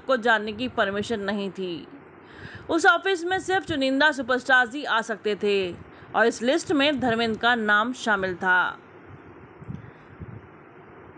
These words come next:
अनिल ने आगे बताया, "एक दिन जब हम आरके स्टूडियो में रवि चोपड़ा की फिल्म द बर्निंग ट्रेन की शूटिंग कर रहे थे, तो पता चला कि धर्मेंद्र स्टूडियो में आए हैं। पूरे सेट पर काम रुक गया और सब लोग उनकी झलक पाने के लिए दौड़ पड़े।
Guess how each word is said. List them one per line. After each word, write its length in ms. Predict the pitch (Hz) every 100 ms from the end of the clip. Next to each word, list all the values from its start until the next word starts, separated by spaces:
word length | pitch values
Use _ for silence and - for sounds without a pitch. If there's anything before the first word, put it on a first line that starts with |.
| -
अनिल 260 | - 277 392
ने 80 | 427
आगे 240 | 392 330 370
बताया, 340 | 339 339 339
"एक 220 | 311 285
दिन 160 | 349 349
जब 200 | 330 311
हम 120 | 320
आरके 320 | 254 247 277
स्टूडियो 360 | 269 277 294 330
में 180 | 302 302
रवि 280 | 254 254
चोपड़ा 380 | 240 262 220 285
की 180 | 269 302
फिल्म 420 | - 247 220 202
द 40 | 220
बर्निंग 420 | 208 220 226 226
ट्रेन 340 | 262 285 339
की 180 | 294 302
शूटिंग 400 | - 240 311 339
कर 160 | 320 294
रहे 280 | 294 277
थे, 240 | 277 285 330
तो 220 | - 277
पता 280 | 269 226 285
चला 260 | 294 269
कि 120 | 262 269
धर्मेंद्र 480 | 220 233 269 277
स्टूडियो 300 | - 240 233
में 160 | 226 254
आए 260 | - 214 208
हैं। 520 | 208 196 156 - - - - - - -
पूरे 200 | 233 247
सेट 420 | - 277 294 -
पर 120 | 294
काम 360 | 285 254 262 233
रुक 180 | 202
गया 260 | 214 208 190
और 160 | - 202
सब 240 | 269 240
लोग 220 | 277 311
उनकी 360 | 262 254 269 247
झलक 320 | 254 240 269
पाने 360 | - 220 214 269
के 120 | 240
लिए 160 | 247 247
दौड़ 320 | 208 208 196
पड़े। 460 | 196 190 185 120